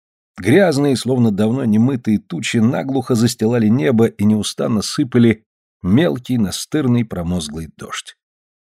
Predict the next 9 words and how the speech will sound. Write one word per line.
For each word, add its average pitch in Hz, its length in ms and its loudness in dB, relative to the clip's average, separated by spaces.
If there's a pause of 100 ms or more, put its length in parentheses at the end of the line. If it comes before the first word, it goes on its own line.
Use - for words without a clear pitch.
(440)
Сумеречный 208 520 4
день 170 240 4
стал 139 320 -2
коротким, 107 560 2
и - 180 -6
Шишелов 139 580 -2
ложился 107 400 -2
спать - 320 -4
рано. 78 440 -8